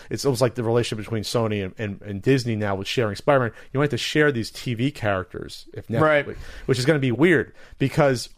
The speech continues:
Speaker 1: you can't have, like, Defenders season two now without bringing back Luke Cage and,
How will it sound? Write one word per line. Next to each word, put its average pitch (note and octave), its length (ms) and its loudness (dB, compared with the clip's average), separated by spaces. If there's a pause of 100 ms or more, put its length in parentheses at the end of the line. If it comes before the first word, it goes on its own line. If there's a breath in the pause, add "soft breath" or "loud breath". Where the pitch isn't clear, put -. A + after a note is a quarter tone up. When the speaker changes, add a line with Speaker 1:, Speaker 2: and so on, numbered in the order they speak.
(440)
Speaker 1:
you D3+ 180 -2
can't G3+ 300 2
have, F#3+ 280 2
like, C#3 220 2
Defenders C#3+ 480 2
season A#2 320 0
two F#3+ 200 0
now A#2 180 4
without A2+ 240 2
bringing G#2+ 260 -2
back F2+ 300 -2
Luke F#2 160 -10
Cage F2 340 -10
and, E2 220 -12